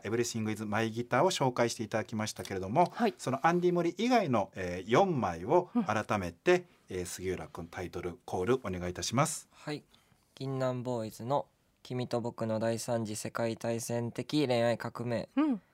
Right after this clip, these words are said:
Speaker 3: サニーサービスのいいね。シシャモのシシャモに。ヘルシンキラムダクラブのオルタ。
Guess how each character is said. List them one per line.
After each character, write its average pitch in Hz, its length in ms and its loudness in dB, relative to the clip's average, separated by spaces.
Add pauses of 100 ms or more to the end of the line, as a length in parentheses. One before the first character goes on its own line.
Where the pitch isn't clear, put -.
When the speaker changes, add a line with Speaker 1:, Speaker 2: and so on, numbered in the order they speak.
(260)
Speaker 3:
サ 117 160 -6
ニ 117 200 -2
ー - 40 -6
サ 110 220 -4
ー 104 40 -2
ビ 104 100 -6
ス - 160 -10
の 131 260 2 (120)
い 127 140 -2
い 117 40 -2
ね。 104 180 -4 (680)
シ - 160 -14
シ - 140 -4
ャ 110 60 0
モ 107 180 -2
の 139 280 2
シ - 180 -10
シ - 120 -6
ャ 104 60 -4
モ 104 280 -6 (340)
に。 123 180 -2 (960)
ヘ 139 80 -4
ル 127 100 0
シ 127 200 -4
ン 120 100 -4
キ 123 100 -2
ラ 120 100 2
ム 120 120 0
ダ 117 100 -2
ク 120 140 -6
ラ 113 120 0
ブ 107 100 -4
の 135 220 2 (140)
オ 107 80 -4
ル 101 80 -6
タ。 - 200 -6